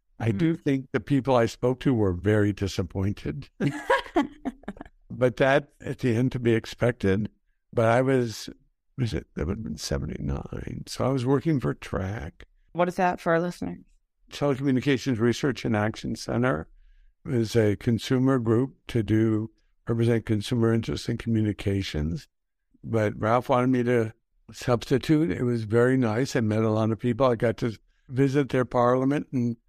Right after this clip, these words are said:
Speaker 1: Adelaide, I think is where it is. Maybe I'm wrong, but I
Speaker 2: That sounds right. Anyways.
Speaker 1: But, you know, the culture was, it felt like, so this was in seventy-nine, it felt like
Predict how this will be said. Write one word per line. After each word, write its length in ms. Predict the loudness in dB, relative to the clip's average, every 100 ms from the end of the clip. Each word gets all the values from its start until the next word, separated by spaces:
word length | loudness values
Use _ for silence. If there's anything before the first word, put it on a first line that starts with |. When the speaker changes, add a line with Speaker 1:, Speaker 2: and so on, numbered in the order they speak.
| _ _ _ _
Speaker 1:
Adelaide, 640 | -2 0 4 4 4 2
I 80 | 0
think 220 | 0 0
is 200 | 0 0
where 160 | -2 0
it 80 | 0
is. 220 | -2 -4 -12 _ _ _ _ -8
Maybe 340 | -2 0 2 0
I'm 100 | 0
wrong, 460 | 0 -2 -4 -6
but 240 | -6 -6 -2
I 40 |
Speaker 2:
That 180 | 0 0
sounds 300 | -2 -4 -2
right. 280 | -2 -2 -4 _ _ _
Anyways. 560 | 0 2 2 0 -2 -8 _ _ -14
Speaker 1:
But, 460 | -6 0 0 0 -4
you 220 | -6 -4 -4
know, 60 |
the 140 | -2 -4
culture 460 | -2 -2 0 -2
was, 240 | 0 -2 -4 _ _ _ -2
it 180 | 0
felt 240 | 4 2 4
like, 320 | 0 0 -6 -20 -20 -12
so 160 | -2 0
this 240 | 0 0
was 160 | 0 0
in 160 | -2
seventy-nine, 680 | 0 0 2 0 0 0 -2
it 160 | -4
felt 220 | -2 -2 0
like 200 | 0